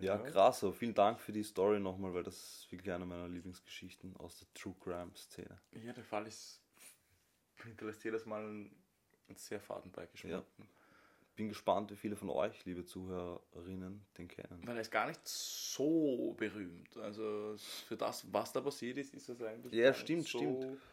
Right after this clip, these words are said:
Speaker 1: Er ist
Speaker 2: so weit bekannt, muss ich
Speaker 1: Ja,
Speaker 2: sagen.
Speaker 1: stimmt, das stimmt.
Speaker 2: Da gibt's weitaus bekanntere. So wie der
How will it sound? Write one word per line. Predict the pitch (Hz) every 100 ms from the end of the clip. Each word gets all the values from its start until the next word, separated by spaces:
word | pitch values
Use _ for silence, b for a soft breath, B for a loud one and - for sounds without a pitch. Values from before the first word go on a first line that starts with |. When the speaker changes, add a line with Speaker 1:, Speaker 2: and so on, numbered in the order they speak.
| -
Speaker 1:
Er | 90
ist | 92 - - -
Speaker 2:
so | - 113 117 117 117 - - _ _ _
weit | - 104 104 - - _ _ _ _ _ _ _ _ _ - _ _ -
bekannt, | - 120 107 98
muss | 95 -
ich | 95
Speaker 1:
Ja, |
Speaker 2:
sagen. | 92 101
Speaker 1:
stimmt, | 104 104 -
das | -
stimmt. | - 95 -
Speaker 2:
Da | 101 101
gibt's | - -
weitaus | - - -
bekanntere. | - 107 107 - 98 - b b b b b b b b b b b
So | - 120 117
wie | 117
der | 120